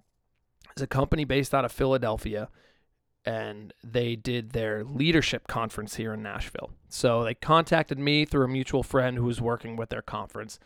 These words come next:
and they needed a band. And it was, it's a, it's, you know, it's a big corporation. So they were hitting me up about getting them all these different price lists for, like,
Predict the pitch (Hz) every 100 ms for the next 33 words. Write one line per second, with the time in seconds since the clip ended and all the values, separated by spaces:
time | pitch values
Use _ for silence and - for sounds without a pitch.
0 | - - - _ _ _ _ _ - 131
1 | 127 123 120 113 104 110 107 107 110 -
2 | 120 113 110 - _ _ _ _ _ _
3 | _ 156 160 151 175 170 160 190 165 -
4 | 180 107 117 131 117 117 113 _ _ _
5 | - 117 117 107 120 - 107 120 110 -
6 | _ _ _ _ _ 131 139 139 139 131
7 | 135 - 127 139 160 151 151 151 127 110
8 | 120 117 117 113 - 113 110 107 123 104
9 | - - 113 - - 135 - - - 117
10 | 107 98